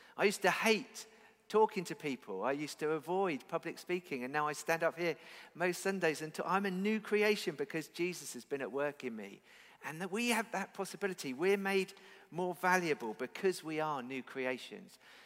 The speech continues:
And this possibility is open to everyone. When Jesus reaches out his arms on the cross,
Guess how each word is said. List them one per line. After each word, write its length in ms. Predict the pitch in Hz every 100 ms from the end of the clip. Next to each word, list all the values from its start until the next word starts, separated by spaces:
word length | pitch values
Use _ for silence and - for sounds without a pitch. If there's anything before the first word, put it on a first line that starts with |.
| -
And 140 | -
this 160 | 196 226
possibility 760 | - 226 - 196 190 170 151
is 120 | 139 -
open 440 | 170 190 190 185 175 -
to 300 | 170 170 165 -
everyone. 640 | 156 156 135 117 98 85 - _ _ _ _ _ _ _ _ _ _
When 180 | - 151
Jesus 400 | 151 208 190 185
reaches 480 | 165 208 214 - 175
out 220 | 175 165
his 100 | 135
arms 300 | 156 156 147
on 60 | 135
the 60 |
cross, 340 | 131 143 113